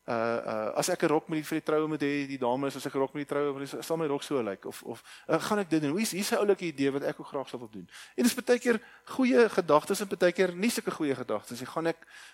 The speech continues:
sal ek ooit 'n lewensmaat ontmoet as ek nie iemand saam met my by die troue het nie? Of dalk nog erger, "Ooh, tog. Ek hoop net hierdie ou wat saam met in die troue toe gekom het, het die verkeerde idee nie, want met hom wil ek definitief nie trou nie." Dit kan ook wees. Jesus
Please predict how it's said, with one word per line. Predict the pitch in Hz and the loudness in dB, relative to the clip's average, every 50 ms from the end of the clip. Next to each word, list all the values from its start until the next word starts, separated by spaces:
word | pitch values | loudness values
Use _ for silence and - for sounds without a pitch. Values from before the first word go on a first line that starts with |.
| _ - - - 123 | _ -18 -16 -14 -4
sal | - 156 151 | -2 -2 -2
ek | 160 - - | 0 -2 -4
ooit | 165 156 | -6 -4
'n | 156 | -4
lewensmaat | 143 135 135 139 143 - - 139 135 - | -2 -2 -2 -2 -4 -4 -4 -4 -4 -6
ontmoet | 143 127 135 127 101 - - | -8 -8 -8 -8 -8 -8 -10
as | - 127 - | -8 -8 -8
ek | 131 - | -6 -6
nie | 139 135 | -6 -6
iemand | 135 135 131 123 | -4 -4 -6 -6
saam | - - 131 | -4 -4 -4
met | 127 123 120 | -4 -6 -6
my | 123 | -8
by | 120 117 | -10 -8
die | - | -6
troue | 120 117 113 110 104 | -4 -4 -4 -4 -4
het | 98 95 - | -6 -6 -6
nie? | - 131 | -4 0
Of | - 147 139 - - - - - - - _ | 2 2 2 0 -2 -10 -14 -18 -20 -8 _
dalk | - 123 135 - | 4 4 4 4
nog | 147 147 156 | 2 0 4
erger, | 156 160 156 151 139 147 135 135 131 | 6 6 6 8 6 4 2 2 2
"Ooh, | 170 170 180 180 180 175 175 170 - - | 0 0 0 0 0 -2 -2 -4 4 6
tog. | 175 156 - - - - - - _ - - - - - | 6 6 6 4 -4 -16 -18 -20 _ -20 -20 -12 -6 -2
Ek | 147 143 | 2 4
hoop | 170 165 | 4 6
net | 180 190 175 | 6 4 4
hierdie | 180 170 160 170 175 185 | 4 2 2 4 6 6
ou | 170 175 | 6 6
wat | 160 160 | 6 4
saam | - 180 170 | 4 4 6
met | 170 165 | 6 4
in | 156 151 | 2 0
die | 156 - | 0 2
troue | - 170 165 165 | 4 6 6 4
toe | 165 165 147 | 2 0 -4
gekom | 156 - 165 160 | -2 -2 0 0
het, | 156 151 | 2 0
het | 147 147 151 | 0 0 -2
die | - 151 | -4 0
verkeerde | - 175 165 156 151 151 | 2 4 4 6 4 4
idee | 143 139 143 143 | 4 4 4 4
nie, | 147 | 4
want | 143 139 147 | 4 2 2
met | 151 - | 2 4
hom | 139 151 175 | 4 4 6
wil | 165 160 | 6 4
ek | 160 156 | 6 8
definitief | 156 160 147 160 151 156 147 | 6 6 6 4 2 0 0
nie | 147 | 2
trou | - 151 127 110 104 | 4 4 4 4 2
nie." | 92 82 - - - _ _ _ _ _ _ _ _ _ _ _ _ _ _ _ _ - | -2 -8 -14 -20 -20 _ _ _ _ _ _ _ _ _ _ _ _ _ _ _ _ -10
Dit | 131 120 | -8 -4
kan | - 151 139 | -2 0 0
ook | 135 127 - | 0 -2 -4
wees. | 95 87 - - - - - _ _ _ _ _ _ _ _ _ _ _ _ _ _ _ _ _ _ _ _ _ _ _ _ _ _ _ _ _ _ _ _ _ - | -8 -10 -12 -14 -20 -20 -20 _ _ _ _ _ _ _ _ _ _ _ _ _ _ _ _ _ _ _ _ _ _ _ _ _ _ _ _ _ _ _ _ _ 0
Jesus | 156 214 254 - - 135 127 123 - - - - - - | 2 4 4 4 4 2 0 -2 -6 -10 -12 -14 -18 -20